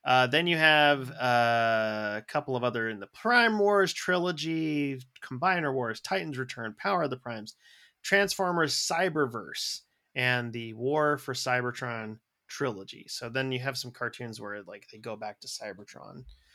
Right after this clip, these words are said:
Um, a lot of these Transformers cartoons are on Netflix, uh, or you can, you can find them online.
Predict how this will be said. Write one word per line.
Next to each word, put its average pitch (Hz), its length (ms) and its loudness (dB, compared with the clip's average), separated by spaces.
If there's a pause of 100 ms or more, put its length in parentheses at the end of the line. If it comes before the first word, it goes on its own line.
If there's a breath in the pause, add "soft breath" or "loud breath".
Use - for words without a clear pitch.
(220 soft breath)
Um, 117 400 2 (120)
a 139 60 0
lot 160 280 4
of 302 80 -2
these 247 180 -2
Transformers 196 480 -2
cartoons 135 420 -6
are 104 80 -8
on 90 120 -16
Netflix, 196 680 -4
uh, 101 380 -6
or 104 140 -12
you 113 160 -12
can, 110 300 -16
you 123 100 -16
can 110 300 -16 (120)
find 113 320 -10
them 104 100 -12
online. 143 640 -4